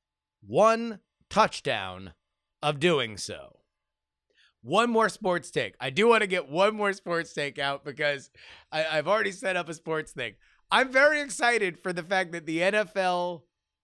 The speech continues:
has a Washington football team. If you haven't followed this story, they were for years and years and years, decades and decades, called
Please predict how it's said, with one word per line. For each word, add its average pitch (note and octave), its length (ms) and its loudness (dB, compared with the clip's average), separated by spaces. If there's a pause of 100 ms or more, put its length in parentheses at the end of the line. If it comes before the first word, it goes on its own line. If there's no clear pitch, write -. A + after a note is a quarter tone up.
(280)
has F3 420 0
a E3+ 100 0
Washington F3+ 840 0
football C#3+ 520 -2
team. F2+ 360 -10
If A2+ 100 -14
you E3 80 0
haven't G#3+ 180 0
followed G3+ 360 4
this F3+ 160 0
story, G#2 460 -4 (960)
they D3+ 180 -2
were D3+ 220 -2
for B2 180 -8
years F#3 340 2
and F3 120 -4
years E3+ 180 -2
and C#3+ 80 -8
years, A#2+ 160 -8
decades E3 400 -2
and C#3+ 80 -4
decades, B2 400 -4
called C#3 380 -4